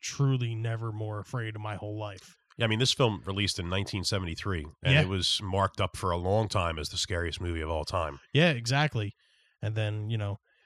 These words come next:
Speaker 1: th-, this held the title as the scariest movie I ever watched until, uh, later on in life I saw The Devil Inside.
Speaker 2: Oh, don't mention that.
Speaker 1: Yeah, you, you're gonna have to watch it one of
Speaker 2: Ugh,
Speaker 1: these days.
Speaker 2: God.
Speaker 1: I mean, I, I mean, anyone that's listening here that has seen it, you know what I'm talking about.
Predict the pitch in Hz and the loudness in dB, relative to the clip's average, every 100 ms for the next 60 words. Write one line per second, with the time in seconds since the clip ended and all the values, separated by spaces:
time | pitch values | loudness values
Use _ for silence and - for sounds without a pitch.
0 | _ 127 135 127 170 - 180 160 131 160 | _ 2 4 4 4 4 4 4 4 6
1 | 196 156 113 113 110 139 123 113 - 123 | 6 4 0 -2 -2 0 2 0 0 0
2 | 113 110 110 107 104 107 104 - 120 104 | 0 0 -2 -2 -2 -2 -2 -4 -4 -4
3 | - 107 104 104 92 _ _ _ _ _ | -2 0 -2 -2 -6 _ _ _ _ _
4 | _ - 120 117 110 107 107 104 110 104 | _ 2 4 6 4 2 -2 -2 -2 -2
5 | 117 107 104 104 107 104 98 92 110 104 | -2 -2 -2 -2 -4 -4 -6 -4 0 2
6 | 95 76 - 82 76 73 80 71 71 - | 2 0 -8 -10 -8 -8 -10 -12 -16 -18
7 | _ 120 104 110 123 117 143 151 127 113 | _ -4 -2 -2 -2 -2 0 2 0 -2
8 | 110 120 117 127 147 104 95 110 107 104 | -4 -2 4 8 8 8 0 -6 -6 -8
9 | - 87 85 78 - _ - 139 135 123 | -6 -4 -4 -6 -14 _ 2 6 6 4
10 | - 143 - _ _ 143 127 110 90 - | 0 -2 -2 _ _ -8 -6 -8 -10 -4
11 | 139 147 139 131 120 127 123 - 117 110 | 2 4 4 4 2 0 0 0 0 0
12 | 110 107 110 107 104 - 139 123 104 - | 0 -2 -2 -2 -2 0 2 2 0 -6
13 | - _ _ _ 131 127 120 110 101 101 | -14 _ _ _ 2 4 4 2 -2 0
14 | 113 92 - 101 101 95 | 0 0 -4 -6 -8 -10